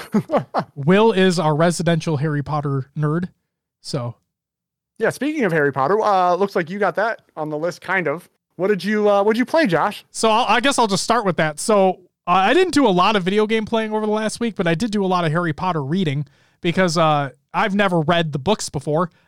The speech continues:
Speaker 2: I've only seen the movies. So, uh, Will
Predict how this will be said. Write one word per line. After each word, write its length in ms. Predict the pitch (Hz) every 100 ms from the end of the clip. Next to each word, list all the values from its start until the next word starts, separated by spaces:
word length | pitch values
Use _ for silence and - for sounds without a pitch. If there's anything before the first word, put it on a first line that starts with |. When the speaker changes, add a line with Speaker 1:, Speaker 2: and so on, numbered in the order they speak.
| -
Speaker 2:
I've 160 | 190 226
only 180 | 214
seen 240 | 196 240 226
the 60 |
movies. 440 | 254 262 139 117 - _ _ -
So, 520 | - 214 190 180 - _ -
uh, 340 | 170 160 147 -
Will 420 | 170 247 277 196